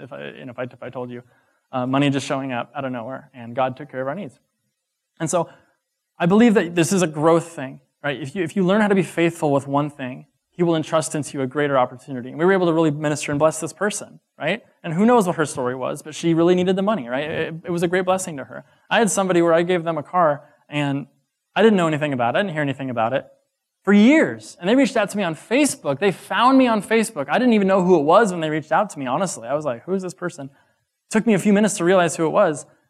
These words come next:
And this person was telling me that when we gave them that car, it saved their life. I'm like, "What?"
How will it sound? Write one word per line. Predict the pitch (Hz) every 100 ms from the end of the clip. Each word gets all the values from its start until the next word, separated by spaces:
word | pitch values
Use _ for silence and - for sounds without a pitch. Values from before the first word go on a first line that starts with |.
| _
And | 151 165
this | 254
person | - 214 185 185
was | 160
telling | 160 233 262 156
me | 131 143 _ _ _
that | 151
when | 165
we | 196 254
gave | 208 247 202
them | 185
that | 180 156
car, | - 247 220 165 170 _ _ _ _
it | 214 180
saved | - 208 269 214
their | 208 170
life. | 143 254 139 120 _ _ _ _ _ _ _ _ _ _ _ _
I'm | 139
like, | 147 139
"What?" | 185 220 -